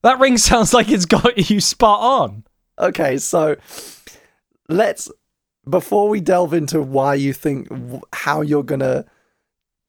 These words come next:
Speaker 2: justify your ghost-ridden version,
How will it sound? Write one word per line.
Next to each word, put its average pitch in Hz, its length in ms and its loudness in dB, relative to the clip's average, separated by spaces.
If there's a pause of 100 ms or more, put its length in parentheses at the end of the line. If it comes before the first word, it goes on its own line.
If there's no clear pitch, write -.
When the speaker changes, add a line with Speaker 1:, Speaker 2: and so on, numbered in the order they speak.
Speaker 2:
justify 135 760 -4
your 117 560 -2 (1800)
ghost-ridden 120 1200 -2
version, 104 920 -10